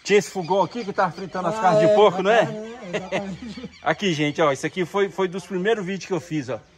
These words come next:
Speaker 1: Que eles estavam matando um porco em cima da mesa ali, ó. Inclusive é um vídeo bem visualizado, já passou de um milhão de visualização. Há muito tempo já passou. Foi feito aqui, ó. Ó o fogão, ó.
Speaker 2: Feito com roda de carro.
Speaker 1: A trempe dele é uma roda de
Speaker 2: É.
Speaker 1: carro, né?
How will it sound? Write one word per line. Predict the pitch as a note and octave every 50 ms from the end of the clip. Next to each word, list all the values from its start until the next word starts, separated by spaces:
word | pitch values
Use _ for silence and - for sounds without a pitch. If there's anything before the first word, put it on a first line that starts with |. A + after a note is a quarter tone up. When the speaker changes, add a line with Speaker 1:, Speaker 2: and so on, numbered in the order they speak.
| _ _ _ _ _ - _ _ _
Speaker 1:
Que | -
eles | C#3+ D3+ -
estavam | - E3 D#3+ D#3+ E3+
matando | E3 D#3 D3 C#3+ - E3 D#3+ D#3
um | C3
porco | - - E3+ E3+ D3+ -
em |
cima | - - E3 D#3 D#3
da | C#3 C#3+ C3+
mesa | C#3+ D3+ D3 B2+ C3+
ali, | C#3+ C#3+ E3 F#3 E3+
ó. | A#2 F2+ - _ _
Inclusive | - C3 B2 E3+ E3+ D3+ C3 F#3+ G3 D#3+ F3+
é |
um | F3
vídeo | D3 F#3 F#3 D#3+ F3+ D3+ B2+ A#2+ A2 G2+ G2+
bem | - G3+ G#3 G3+
visualizado, | E3+ E3 D3 D#3 D#3 D#3 D3 C3+ A#2+ C#3 C#3+ D#3 D3+
já | - D#3+ D3+
passou | - C#3+ C3 - D#3
de | C#3 C#3+
um | F3+
milhão | G3+ F#3 D#3 D3 D3+ D#3
de | C#3 C3
visualização. | C3+ C3 B2 C#3 C3 C3 B2 A#2 B2 G#2+ - - B2+ C3+ D3+ D#3+ - _ _ _ _ _ _ _ _ _ _ _ _ _ _ _ _ _ - - _ -
Há | - A2+
muito | A2+ C3 D#3 D#3+ - -
tempo | - D3 C#3+ - - A2+
já | B2 B2+ A#2
passou. | - A2 G2+ - - C#3+ D3+ D#3+ - _ _ _ _ _ _ _ _ _ _
Foi | - B2+ A#2+
feito | - - C#3 D#3 - G3
aqui, | F#3 - - E3+ D#3+ C#3
ó. | G#2+ - - _ _ _ - _ _ -
Ó | B2
o | C3+
fogão, | - - - C#3+ A#2+ B2 B2 A2 A2+
ó. | C3 B2+ A2+ - - _ _ _ _ _ _ _ _ _ _ _ _ _ _ _ _ _ _
Speaker 2:
Feito | - F3+ F3 - F#3
com | - A3 G#3+ F#3
roda | D#3+ E3 F#3+ A3 B3
de | A#3+ C#4
carro. | - - F#3+ G3+ F#3 D3 G2+ _ _ _ _ _ _ _ _ _ _ _ _ -
Speaker 1:
A | A#2 A#2+
trempe | - - F3+ G3 F3 E3+
dele | C#3+ D#3+ E3 F#3
é |
uma | F3 E3+
roda | F#3+ G3+ F#3
de | F#3
Speaker 2:
É. | F3+
Speaker 1:
carro, | E3+ E3+ E3
né? | G3 G3